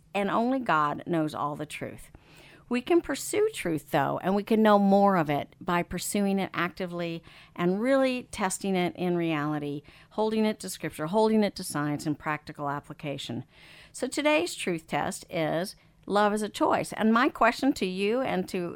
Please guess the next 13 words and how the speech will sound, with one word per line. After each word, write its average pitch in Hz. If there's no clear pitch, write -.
all 196
of 269
our 247
audience 226
and 175
to 170
Eric, 220
who's 226
with 214
me 214
here 208
today, 190
is, 175